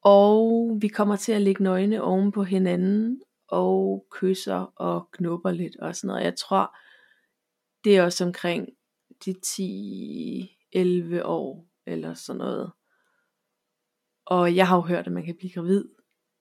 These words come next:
hvis man ligger nøgen sammen med en dreng. Så jeg får den vildeste dårlige samvittighed, og er nødt til at gå til bekendelse over for mine forældre og sige, "Prøv at høre, sådan ligger landet. Jeg har ligget oven på ham, og vi har kysset, og vi har været nøgne,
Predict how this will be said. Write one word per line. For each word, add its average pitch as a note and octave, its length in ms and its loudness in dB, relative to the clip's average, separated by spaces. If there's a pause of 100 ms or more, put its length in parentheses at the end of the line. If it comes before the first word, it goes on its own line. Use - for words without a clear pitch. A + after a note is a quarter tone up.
(120)
hvis F3+ 220 -4
man F3+ 140 -2
ligger F3 220 -4
nøgen F3 320 -2
sammen F#3 280 -4
med F3+ 100 -2
en F3 60 -6
dreng. E3+ 280 -4 (880)
Så - 240 -4
jeg E3 480 0 (100)
får D#3+ 180 -4
den F3 300 -8
vildeste B3 460 4
dårlige G3 340 0
samvittighed, G3 800 -2 (100)
og F3+ 100 0
er F#3 40 2
nødt F#3+ 240 4
til G#3 100 -2
at F#3+ 160 0
gå F#3+ 120 0
til F#3 160 -6
bekendelse F3+ 600 -2
over D#3+ 140 -4
for F#3 160 -8
mine F3+ 180 -2
forældre F3+ 420 0
og - 120 -8
sige, F#3+ 380 -4 (120)
"Prøv G3+ 140 0
at G3 60 2
høre, G3+ 220 0 (680)
sådan A3+ 220 -2
ligger G#3+ 200 2
landet. G3 380 2
Jeg G3 160 -2
har G3 180 0
ligget G#3+ 420 0
oven G#3 220 0
på G#3+ 180 -6
ham, G3+ 320 -4
og F#3 140 -4
vi F#3 60 -8
har F#3 200 -8
kysset, A3+ 440 -4
og F#3+ 180 -4
vi G3+ 80 0
har F#3+ 160 -4
været F#3 200 -2
nøgne, G3 500 0